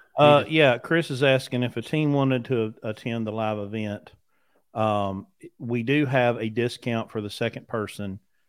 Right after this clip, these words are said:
Speaker 1: Um, and I'm trying to remember the numbers.
Speaker 2: It's two, it's two forty-five. It's three forty-five for this first one between now and June fifteenth. The second person is two forty-five, period. Okay.
Speaker 1: Mm-hmm. Yeah.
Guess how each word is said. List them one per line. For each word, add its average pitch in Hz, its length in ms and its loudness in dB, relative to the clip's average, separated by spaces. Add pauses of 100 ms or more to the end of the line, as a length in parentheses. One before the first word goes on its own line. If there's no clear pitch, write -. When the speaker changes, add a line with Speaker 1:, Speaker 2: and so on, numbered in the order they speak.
(360)
Speaker 1:
Um, 98 440 -2
and 98 100 -6
I'm 95 120 -6
trying 107 260 -4
to 101 60 -2
remember 101 220 -2
the 98 60 -2
numbers. 98 340 -2
Speaker 2:
It's - 160 -6
two, 143 120 -2
it's - 160 -12
two 196 180 2
forty-five. 170 480 4 (220)
It's 135 120 4
three 220 260 2
forty-five 180 600 6
for - 100 -4
this 117 220 -2
first 147 320 0
one 147 140 -2
between 120 280 -2
now 117 140 0
and 117 100 -2
June 104 200 -4
fifteenth. - 500 -8 (340)
The 123 80 0
second 175 380 4
person 147 320 2
is 107 100 -4
two 143 200 2
forty-five, 110 800 -2
period. 90 480 -14 (160)
Okay. 104 240 -8
Speaker 1:
Mm-hmm. 95 260 -4
Yeah. - 1400 -4